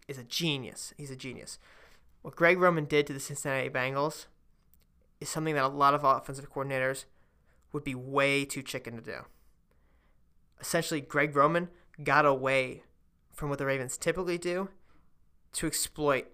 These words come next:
easy matchups. And what I mean by that is the Ravens are a power run team. They've been like this all season, except, um, Miami, where they just slice and dice them to death. Um, there was a lot of passing in Arizona. There's a few games where they passed a lot, but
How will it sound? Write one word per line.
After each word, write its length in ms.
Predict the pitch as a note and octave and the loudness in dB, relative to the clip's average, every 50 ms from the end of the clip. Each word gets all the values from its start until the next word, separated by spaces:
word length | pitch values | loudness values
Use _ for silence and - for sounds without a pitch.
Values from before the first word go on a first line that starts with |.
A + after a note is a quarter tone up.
| - - | -18 -10
easy 260 | - D3+ C#3+ C3+ C3 B2 | -8 -6 -6 -6 -8 -8
matchups. 600 | B2 A#2 A#2+ A#2+ - - - - - - - - - _ _ _ _ _ _ _ _ _ _ _ _ _ _ _ _ _ _ _ _ _ _ _ _ _ _ _ _ - | -6 -6 -6 -8 -10 -12 -14 -14 -16 -18 -18 -18 -20 _ _ _ _ _ _ _ _ _ _ _ _ _ _ _ _ _ _ _ _ _ _ _ _ _ _ _ _ -10
And 80 | D#3+ D3+ | 0 2
what 100 | D3+ C#3+ | 2 2
I 60 | C#3 | 4
mean 180 | D#3+ F3+ F#3+ | 2 2 4
by 140 | E3+ D3+ C#3+ | 6 4 4
that 240 | C#3 C#3 C#3 C3+ - | 6 4 2 2 0
is 180 | - C#3 C3+ C3 | -4 -8 -8 -6
the 80 | - C#3 | -8 -4
Ravens 360 | C#3+ D#3 E3 F3 F3+ F3 E3+ | -2 0 0 0 -2 -2 -2
are 100 | C#3 B2 | -2 -2
a 40 | B2 | -4
power 380 | - - - D#3+ D#3+ D#3+ D#3+ | -4 -2 2 6 6 6 6
run 220 | D3+ C#3+ C#3 C#3 C#3+ | 6 2 0 -2 -4
team. 340 | - D3+ C#3+ C#3 C#3 - - | -6 -8 -8 -8 -8 -10 -10
They've 220 | - B2+ B2 B2 - | -8 -8 -8 -4 -2
been 160 | D#3+ E3 E3+ | -2 0 2
like 160 | D#3 D3+ D3 | 0 0 0
this 160 | - C#3 - | -4 -6 -4
all 120 | C3 B2 C3 | -6 -6 -6
season, 420 | - - B2 B2 B2 A#2+ A#2 A#2+ | -8 -10 -12 -12 -12 -12 -14 -14
except, 320 | - - D3+ C3+ - - - - - - - - - - _ _ _ _ - | -8 -4 -4 -4 -4 -6 -14 -20 -20 -20 -20 -20 -20 -20 _ _ _ _ -6
um, 400 | - A#2 A#2 A2+ G2+ A2+ C3+ - - - _ _ _ _ _ _ _ | -2 0 2 2 0 -2 -4 -12 -18 -20 _ _ _ _ _ _ _
Miami, 540 | C3+ B2+ B2 B2 B2+ B2+ B2+ B2 A#2 A#2+ - - _ - | 0 0 2 2 0 -2 -2 -4 -6 -10 -12 -16 _ -12
where 260 | C3+ C3+ B2+ A#2 A#2+ | -6 -4 -2 -2 -2
they 140 | A#2 B2 B2 | -2 -4 -6
just 400 | A#2+ A#2+ - - - _ _ - | -6 -8 -10 -12 -16 _ _ -16
slice 380 | - - - B2+ C3 C3 - | -10 -4 -4 -2 -2 -4 -6
and 100 | A#2 A#2 | -6 -4
dice 220 | C3+ B2 B2 B2+ - | -2 -2 -2 -4 -6
them 140 | - A#2 | -10 -10
to 80 | A2 G#2+ | -10 -8
death. 360 | G#2+ A2 G#2+ A2 A2+ - - - _ _ _ _ _ _ _ _ _ _ _ | -6 -6 -6 -6 -6 -10 -14 -20 _ _ _ _ _ _ _ _ _ _ _
Um, 380 | D3+ B2+ A#2+ A2+ A2 A2 A2+ | -6 -2 -2 0 -2 -2 -4
there 140 | B2 B2+ B2 | -4 -2 -2
was 100 | B2+ C3 | -2 -2
a 40 | C3 | 0
lot 140 | A#2+ A#2 A#2 | 0 0 0
of 100 | A#2 - | -2 -4
passing 480 | - C3 B2 B2+ B2+ - A#2+ A2+ G#2+ | -2 0 0 0 0 -2 -8 -10 -12
in 100 | G#2+ A2+ | -12 -12
Arizona. 440 | A2 G#2 G#2 B2 C3+ F3 F#3+ G3 F#3 | -10 -10 -8 -4 0 2 4 4 4
There's 160 | E3+ F3 E3+ | 4 2 0
a 40 | F#3 | -2
few 160 | - - G#3+ | -4 -6 -6
games 240 | E3+ D#3+ E3 D#3+ D3+ | -2 0 0 0 0
where 80 | D3 C3+ | 0 -2
they 80 | C3 | -4
passed 360 | C3 - D#3+ D3 C#3+ C#3 C#3 - | -2 0 2 2 2 2 0 -4
a 80 | B2+ | 0
lot, 300 | C3+ D#3+ F3 D#3+ C#3 C3+ | 4 8 8 8 8 6
but 240 | C#3+ B2+ - - _ | 2 -4 -4 -6 _